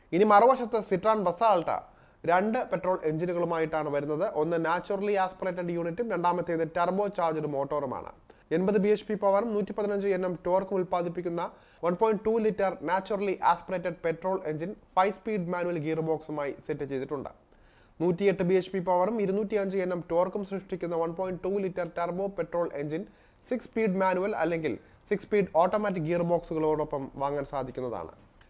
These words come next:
എഞ്ചിനുകളുടെ വിശാലമായ ശ്രേണിയും എല്ലാ വേരിയന്റുകളിലും മാനുവൽ, ഓട്ടോമാറ്റിക് ട്രാൻസ്മിഷനുകളുടെ ലഭ്യത എന്നിവ കാരണം ഈ വിഭാഗത്തിൽ ടാറ്റ കർവ് മുൻതൂക്കം നേടുന്നുണ്ട്. ചുരുക്കി പറഞ്ഞാൽ ടാറ്റ കർവും സിട്രോൺ ബസാൾട്ടും ഇന്ത്യയിലെ മാസ് മാർക്കറ്റ് കൂപ്പേ എസ് യു വി സെഗ്മെന്റിലേക്ക്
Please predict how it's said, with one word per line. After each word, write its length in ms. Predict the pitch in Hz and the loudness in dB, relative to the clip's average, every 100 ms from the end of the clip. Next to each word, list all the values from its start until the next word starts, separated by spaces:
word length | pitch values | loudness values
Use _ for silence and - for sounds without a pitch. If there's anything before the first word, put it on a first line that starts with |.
| - | 4
എഞ്ചിനുകളുടെ 540 | 208 220 269 254 247 | 6 6 6 8 8
വിശാലമായ 720 | 233 190 226 233 240 226 214 | 8 6 8 8 8 4 2
ശ്രേണിയും 500 | 196 175 170 170 175 - | 0 0 0 0 -2 0
എല്ലാ 220 | 165 196 | 4 6
വേരിയന്റുകളിലും 720 | 190 175 175 165 156 151 151 | 6 2 0 0 0 0 -2
മാനുവൽ, 520 | 127 147 165 180 180 165 - | -2 0 0 2 0 0 2
ഓട്ടോമാറ്റിക് 440 | 170 185 185 170 - | 4 2 -2 -4 -4
ട്രാൻസ്മിഷനുകളുടെ 800 | 160 160 170 156 170 165 156 156 | -4 -2 -6 -8 -6 -2 0 0
ലഭ്യത 400 | 143 131 160 160 | -2 -2 -2 0
എന്നിവ 300 | 143 147 160 | 0 0 -2
കാരണം 380 | 143 135 139 110 | 0 -2 -2 -6
ഈ 140 | 131 170 | -4 -2
വിഭാഗത്തിൽ 640 | 160 143 143 143 143 127 | -4 -4 -6 -4 -6 -4
ടാറ്റ 240 | 143 143 160 | -4 -2 -6
കർവ് 460 | 147 139 131 131 127 - - _ _ - | -4 -4 -2 -4 -6 -16 -20 _ _ -4
മുൻതൂക്കം 440 | 156 160 160 156 139 | -2 0 0 0 0
നേടുന്നുണ്ട്. 420 | 123 110 98 - - _ _ _ | -2 -4 -8 -12 -16 _ _ _
ചുരുക്കി 200 | 151 156 | -4 -2
പറഞ്ഞാൽ 440 | 180 185 185 190 180 | 2 2 2 0 0
ടാറ്റ 220 | 170 165 190 | 2 2 2
കർവും 420 | 190 185 180 180 | 0 -2 -2 -4
സിട്രോൺ 380 | 165 151 175 165 | -6 -6 -4 -2
ബസാൾട്ടും 580 | 147 170 170 170 165 | -2 0 0 0 -2
ഇന്ത്യയിലെ 400 | 156 160 165 170 | -2 -2 -2 -2
മാസ് 440 | 156 151 180 196 190 | -2 0 0 -2 -4
മാർക്കറ്റ് 360 | 170 170 165 | -4 -4 -8
കൂപ്പേ 360 | - 160 160 180 | -8 -8 -4 -2
എസ് 220 | 165 - | -2 -4
യു 40 | 170 | -6
വി 80 | 160 | -6
സെഗ്മെന്റിലേക്ക് 800 | - - 160 156 160 139 160 | -8 -8 -6 -4 -4 -4 -6